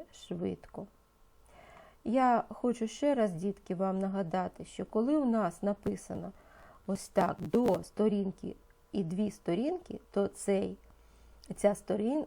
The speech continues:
сторінка, м, на два уроки. Тому не поспішайте виконувати зразу всі завдання.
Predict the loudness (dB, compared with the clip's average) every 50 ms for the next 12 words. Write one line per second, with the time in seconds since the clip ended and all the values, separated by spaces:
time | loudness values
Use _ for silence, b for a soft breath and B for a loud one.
0 | -6 -12 -10 -4 -2 0 2 2 2 0 0 2 2 2 2 0 -4 -8 -12 -12
1 | -10 -8 -8 -8 -10 -10 -14 -18 -16 _ -10 -8 -8 -4 0 2 2 2 2 0
2 | 0 0 2 4 4 2 2 0 0 0 2 2 2 2 2 0 -4 -10 -10 -10
3 | -10 -14 _ b b b b b b b b b -4 0 2 4 4 4 4 4
4 | 4 2 0 -2 -4 -4 -4 -6 -6 -2 2 2 2 2 0 -2 -6 -8 -8 -8
5 | -6 -4 -2 0 0 0 0 0 -2 -4 -6 -8 -10 -12 -12 -12 b b b b
6 | b b b b b _ -18 -10 -6 -2 0 2 4 4 4 2 2 -2 -6 -8
7 | -8 -10 -20 -20 _ _ _ _ _ _ _ -20 -20 -20 -20 _ -20 -20 -20 -20
8 | _ _ _ -20 -20 -20 -20 -20 -20 -20 _ _ _ _ _ -16 -8 -4 -2 -2
9 | 0 0 0 -2 -2 -4 -6 -8 -8 -8 -8 -10